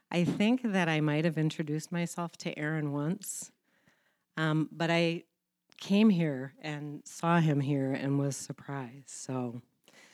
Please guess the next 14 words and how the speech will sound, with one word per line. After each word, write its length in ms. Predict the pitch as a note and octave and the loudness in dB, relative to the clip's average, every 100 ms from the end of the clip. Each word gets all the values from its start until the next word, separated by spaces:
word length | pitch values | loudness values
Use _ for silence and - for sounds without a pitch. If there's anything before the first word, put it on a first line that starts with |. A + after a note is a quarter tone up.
| - | 0
so 160 | G#3+ | 4
how 160 | G3+ B3 | 8 8
did 160 | B3 | 8
I 80 | A3 | 6
get 240 | F3 F3+ E3+ | 4 2 2
here? 320 | C#3+ A#2 B2 _ _ - - - | -4 -6 -10 _ _ -20 -18 0
Let's 200 | G3+ - | 2 6
talk 260 | A#3 G#3 G#3 | 8 10 10
about 240 | F#3+ F3+ | 6 6
that 240 | F3 F3 - | 6 2 2
for 200 | E3 D#3 | 0 0
a 40 | |
quick 360 | - D#3+ - D3+ | 0 -4 -4 -2
minute. 320 | C#3+ C3+ | 0 -2